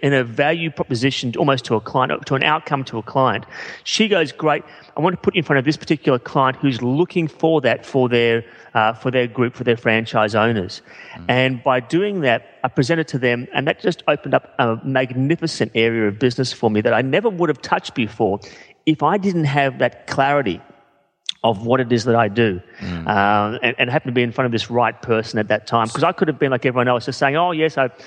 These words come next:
Speaker 1: speak on resilience, and I do this, and I do that." But she just needed this one thing. What problem do you solve?
Speaker 2: Mm.
Speaker 1: And, uh,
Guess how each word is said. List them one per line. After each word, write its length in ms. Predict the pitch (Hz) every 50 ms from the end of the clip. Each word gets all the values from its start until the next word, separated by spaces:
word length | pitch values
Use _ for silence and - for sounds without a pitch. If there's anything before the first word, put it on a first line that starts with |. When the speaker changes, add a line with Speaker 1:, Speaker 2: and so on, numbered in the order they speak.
| - -
Speaker 1:
speak 340 | - - - - 160 151 -
on 300 | 156 151 147 143 131 - -
resilience, 580 | 143 139 123 127 156 143 143 147 143 143 - -
and 80 | 131 120
I 60 | 117
do 160 | 113 123 120
this, 220 | 117 143 143 - -
and 100 | 127 120
I 20 |
do 140 | 113 117 113
that." 200 | 123 120 120 - - - - - - _ -
But 240 | 147 - - -
she 160 | - - 165 -
just 200 | 233 - - -
needed 220 | 156 165 147 123
this 160 | 156 139 -
one 540 | 117 113 120 139 143 156 160 156 151 147 - -
thing. 280 | 143 135 123 117 117
What 180 | 151 196 - -
problem 320 | - 175 156 151 156 147
do 80 | 135 135
you 100 | 117 107
solve? 540 | 104 - - 120 107 87 - - - - - _
Speaker 2:
Mm. 380 | 87 87 87 85 82 78 73 73 -
Speaker 1:
And, 460 | 117 110 110 113 113 113 113 110 120
uh, 220 | 117 117 113 113